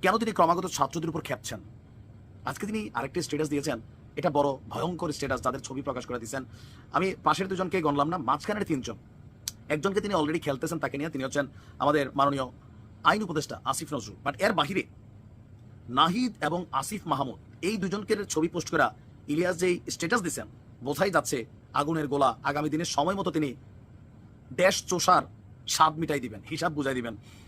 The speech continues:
সাংবাদিক ইলিয়াস যখন কথা বলেন, এটা বাংলাদেশের এই মুহূর্তে ওনার হেটার্স হোক, ফলোয়ার্স হোক, একটা জিনিস বিশ্বাস করে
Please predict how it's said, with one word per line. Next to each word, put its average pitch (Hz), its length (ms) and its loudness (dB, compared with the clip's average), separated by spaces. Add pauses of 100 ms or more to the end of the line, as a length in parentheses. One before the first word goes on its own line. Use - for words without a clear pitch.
(540)
সাংবাদিক 151 320 0
ইলিয়াস 151 240 2
যখন 170 180 0
কথা 143 220 0
বলেন, 156 220 0
এটা 151 140 -4
বাংলাদেশের 147 360 0
এই 165 100 2
মুহূর্তে 156 240 0
ওনার 135 140 0
হেটার্স 131 380 -4
হোক, 165 80 -6
ফলোয়ার্স 135 380 0
হোক, 117 80 -8
একটা 127 160 -4
জিনিস 170 160 -2
বিশ্বাস 143 220 -6
করে 156 200 -2